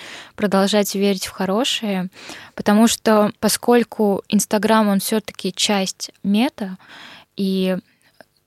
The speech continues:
так, наверное, н-, не получится, чтобы один сервис оставили, а второй разблокировали.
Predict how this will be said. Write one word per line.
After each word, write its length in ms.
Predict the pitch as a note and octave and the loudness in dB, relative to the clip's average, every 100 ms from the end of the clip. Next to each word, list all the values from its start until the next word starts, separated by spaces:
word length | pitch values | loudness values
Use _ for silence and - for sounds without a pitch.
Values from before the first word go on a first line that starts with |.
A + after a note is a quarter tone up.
| - | -2
так, 320 | A3 A3+ - _ | 0 0 -4 _
наверное, 500 | G#3 G3+ A3 A#3+ A3+ | 0 2 4 4 4
н-, 220 | G3+ F#3+ - | 2 0 -2
не 200 | G#3 G#3 | 2 4
получится, 640 | G#3 A#3 B3 A3+ - - D#3+ | 4 2 0 0 -6 -8 -10
чтобы 520 | - F#3 E3+ F3 E3+ - - | -8 -8 -6 -6 -6 -12 -8
один 360 | F#3 F3 G3+ F3+ | -4 2 2 2
сервис 460 | - E3+ E3+ - - | 0 -2 -4 -6 -4
оставили, 720 | F3 - B3+ D#4 E4 D#4+ E4 - - - - - | -4 0 2 2 0 -4 -6 -12 -20 -20 -20 -10
а 200 | F#3+ F#3 | -4 -4
второй 360 | - F3+ G#3+ A#3+ | -2 -2 2 2
разблокировали. 920 | G#3 F3+ F#3+ F#3 - F3 E3+ E3 - | 0 -2 -6 -6 -4 -6 -6 -10 -12